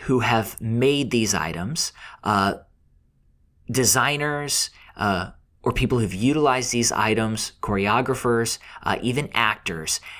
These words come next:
and he brings them what they created or what they used or what they wore with these films. And it's fascinating the emotions that people experience when they meet up, uh, with their past. And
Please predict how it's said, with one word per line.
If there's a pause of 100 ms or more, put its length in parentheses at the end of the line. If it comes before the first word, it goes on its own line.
(140)
and
he
brings
them
what
they
created
or
what
they
used (420)
or
what
they
wore (240)
with
these
films. (240)
And
it's
fascinating (220)
the
emotions (140)
that
people
experience
when
they
meet
up, (240)
uh,
with
their
past.
And